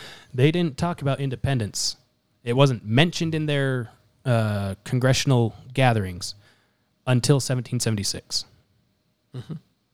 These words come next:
Speaker 1: They spent the years before that trying to figure out any way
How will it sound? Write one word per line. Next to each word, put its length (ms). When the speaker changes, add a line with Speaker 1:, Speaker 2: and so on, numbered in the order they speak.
Speaker 1:
They 140
spent 380
the 100
years 420
before 340
that 460
trying 280
to 40
figure 300
out 160
any 180
way 240